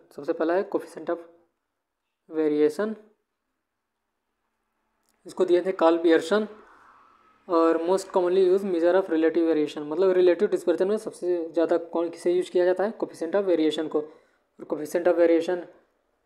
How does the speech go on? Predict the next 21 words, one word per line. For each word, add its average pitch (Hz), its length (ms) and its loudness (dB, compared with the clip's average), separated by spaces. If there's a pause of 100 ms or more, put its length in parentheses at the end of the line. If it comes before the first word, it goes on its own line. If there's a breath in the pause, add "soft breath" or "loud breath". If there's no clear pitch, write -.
(760)
कैलकुलेट 160 420 -2
कैसे 180 220 -2
किया 180 200 4
जाता 180 220 4
है, 226 260 0
sigma 170 500 -2
upon 190 280 -2 (160)
x, - 260 2 (1400)
sigma 170 320 -2 (120)
divided 160 320 4
by 190 180 4 (1300)
x 175 280 0
bar, 147 440 0
मतलब 160 300 -2
ये 165 340 0
x - 160 -8
bar 170 140 4
क्या 180 180 0
है, 226 80 -2
मीन 156 360 -6
है, 139 220 -6